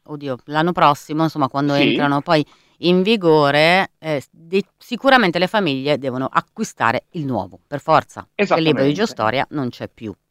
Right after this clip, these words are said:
Speaker 1: per esempio.
Speaker 2: Esattamente. Però, eh, nel mondo,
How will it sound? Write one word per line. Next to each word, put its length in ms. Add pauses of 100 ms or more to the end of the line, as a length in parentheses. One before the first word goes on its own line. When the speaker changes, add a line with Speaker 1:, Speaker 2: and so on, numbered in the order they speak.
(120)
Speaker 1:
per 160
esempio. 160
Speaker 2:
Esattamente. 720 (560)
Però, 480
eh, 520
nel 200
mondo, 600